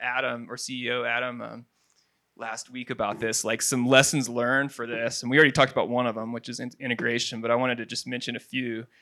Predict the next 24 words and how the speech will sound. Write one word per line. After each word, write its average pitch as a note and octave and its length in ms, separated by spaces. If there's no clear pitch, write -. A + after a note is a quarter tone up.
One D#3 760
from C#3 180
forest D3+ 420
planning A#2+ 420
that A#2+ 60
I A#2 60
think C3+ 160
is B2+ 80
relevant C#3+ 400
to B2+ 60
this B2 240
group C#3 480
is, A#2 160
like, A2 340
a C3 80
lot C3+ 180
of C4 120
the - 40
time C#3+ 440
we D#3 220
know C3 600
the A#2+ 180
valuable A#2+ 400
recreation A#2+ 800